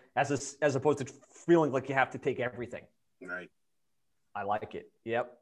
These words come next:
Speaker 1: hundred percent. Rodney says, "I've got s-, scenario number one, so let's help you solve for that." Adriana says, "We need to maximize call volume." Awesome. So that's,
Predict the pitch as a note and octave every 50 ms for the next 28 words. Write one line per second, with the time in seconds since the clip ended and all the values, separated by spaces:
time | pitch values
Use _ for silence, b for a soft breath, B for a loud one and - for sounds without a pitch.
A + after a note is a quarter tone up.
0 | _ _ - C#3 C3+ C3 B2 B2 A#2 - - B2 G#2+ - - C3 C3 C#3 C#3+ C#3+
1 | C#3 - D3 C#3 B2+ G2 C3+ B2+ B2 B2+ C3+ B2+ B2 - - - - - - -
2 | - - C#3+ C3 C3 C3+ C3 C3+ C#3 C3+ C3 C3 B2 A#2 A2 A2+ B2+ D3 D#3+ -
3 | - B2+ B2 A#2+ - C3+ C3 - - B2+ A#2+ - C3+ B2 A#2+ - - A2 G2+ G#2
4 | G#2+ A#2+ D3+ E3 - - - _ _ _ _ _ _ _ _ _ - B2 B2 B2
5 | C3+ C3+ C3 B2+ C3 B2+ B2+ - C3+ B2+ B2 B2 B2 A#2 - - - _ _ _
6 | _ - C3 C#3 C#3 C3+ C3+ C3+ B2+ B2+ C3 C3 - C3+ A#2+ A#2 A#2 - - -
7 | C3 C3+ C3 C3 C#3 C#3 C#3+ D3+ D#3+ E3 E3+ F3 F3 - _ _ _ - F#2 F#2+
8 | - - - - _ _ _ _ _ - D#3+ D3 D3 F3+ G3+ F#3+ - -